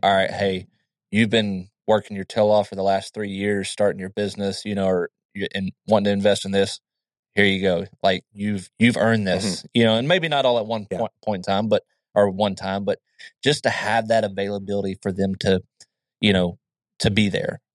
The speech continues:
Speaker 1: you know, but still be able to experience the hard times as well.
Speaker 2: Yeah, 'cause there's so many amazing lessons that come through those hard
Speaker 1: Yes,
Speaker 2: times.
Speaker 1: absolutely.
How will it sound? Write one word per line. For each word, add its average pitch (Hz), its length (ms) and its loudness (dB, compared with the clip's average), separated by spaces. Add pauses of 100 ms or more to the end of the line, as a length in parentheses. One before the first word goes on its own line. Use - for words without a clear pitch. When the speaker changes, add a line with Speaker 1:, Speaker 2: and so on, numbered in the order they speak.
(160)
Speaker 1:
you 98 100 4
know, 95 280 0 (340)
but 117 120 4
still 131 540 2 (140)
be 117 100 -4
able 113 120 0
to 107 60 -4
experience 98 540 -10
the - 80 -8
hard - 220 -4
times - 240 -10
as 80 120 -10
well. - 220 -6 (920)
Speaker 2:
Yeah, 90 300 -2
'cause - 180 -12
there's 113 160 0
so 104 160 -6
many 98 320 -6 (120)
amazing 101 540 0
lessons 95 400 -2
that 95 160 -4
come 92 460 -2 (120)
through 98 200 -2
those 92 220 2
hard 95 140 4
Speaker 1:
Yes, 90 160 0
Speaker 2:
times. 95 140 2
Speaker 1:
absolutely. - 520 -4